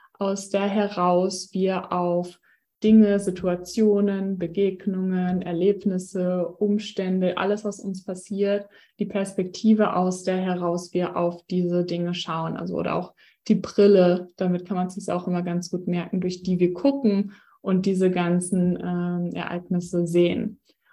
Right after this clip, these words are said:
Und die längere Antwort ist, dass es eben so ist, dass diese Brille nicht einfach nur etwas ist, was in dem einen Moment so besteht, sondern das ist etwas, was über die Zeit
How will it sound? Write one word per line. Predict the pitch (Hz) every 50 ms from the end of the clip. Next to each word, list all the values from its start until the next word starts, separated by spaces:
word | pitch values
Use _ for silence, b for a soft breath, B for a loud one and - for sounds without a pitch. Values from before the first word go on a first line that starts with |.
| b b b b b _
Und | - 202 185 185 180 180 180 185 185 185 - -
die | - 180 180 180 180
längere | 180 180 202 269 311 294 254 226 -
Antwort | - 214 220 226 226 214 196 202 -
ist, | - 190 196 202 214 - - - - _ -
dass | - 180 180 180 202 214 - - - 220
es | - 180 185
eben | - 208 185 185 185
so | 185 190 202
ist, | 208 202 -
dass | 190 185 -
diese | - 196 180 - -
Brille | - - - 226 254 254 247 240 233 - - - _ _ _ _ _ _ _ _ _ _ _ _ -
nicht | - 220 226 226 -
einfach | - 202 202 220 220 214 208 202 - 220
nur | 214 208 202
etwas | - 185 185 - 190 185 185
ist, | - 208 208 214 214 214 - - - _ _ _ _ _ _ _ _ -
was | 202 180 180 185 185 185 185 185 - -
in | - - 190 190 190 196
dem | 185 202 196 190 185 180
einen | 180 - 185 190 196 196
Moment | 196 185 185 185 185 190 233 262 277 269
so | - - 214 196 190
besteht, | 185 180 180 180 - - - 220 254 277 269
sondern | - 214 196 196 190 190
das | 185 - -
ist | 214 - -
etwas, | 185 - 202 185 - 185
was | 180 - -
über | 202 208 208
die | 190 202 185 -
Zeit | - - - 185 185 185 190 185 185 -